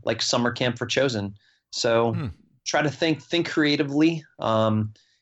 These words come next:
Speaker 1: even with that, we, we have to involve, like, lots of, like, lots of, like, Subway and Chick-fil-A and, like, good stuff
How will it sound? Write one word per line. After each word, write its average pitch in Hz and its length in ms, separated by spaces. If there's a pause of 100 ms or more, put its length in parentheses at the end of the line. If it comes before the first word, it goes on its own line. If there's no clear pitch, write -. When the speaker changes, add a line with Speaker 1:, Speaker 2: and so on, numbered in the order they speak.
(140)
Speaker 1:
even 156 260
with 135 160
that, 117 400
we, 113 140
we 110 180
have 113 160
to 113 140
involve, 107 500
like, 104 280
lots 107 280
of, 104 220
like, 104 440 (300)
lots 101 260
of, 107 160
like, - 300
Subway 104 420
and 98 100
Chick-fil-A 104 520
and, 98 100
like, 101 320
good 110 160
stuff 107 400